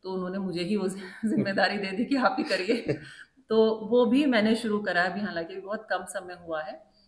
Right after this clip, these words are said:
Speaker 2: जी।
Speaker 1: लेकिन हम, अ, ये कोशिश कर रहे हैं कि हमारी हर बूथ पर एक महिला कार्यकर्ता भी,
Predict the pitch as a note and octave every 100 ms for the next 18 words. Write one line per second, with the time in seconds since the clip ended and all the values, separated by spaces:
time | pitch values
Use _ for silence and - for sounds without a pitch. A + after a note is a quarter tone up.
0 | A2 G#2+ - - F3 E3+ F#3 F3+ F#3 F3+
1 | E3 D#3 - - F3 E3+ - G#3+ A3 G#3
2 | F#3+ F3 F#3+ F#3+ G#3 F#3 E3+ D#3+ E3+ F3
3 | G3 G3+ E3+ E3+ E3+ - F3+ E3+ E3 E3
4 | D#3+ D#3 D3+ D3 C#3+ D3 - D3 C#3+ G3
5 | A#3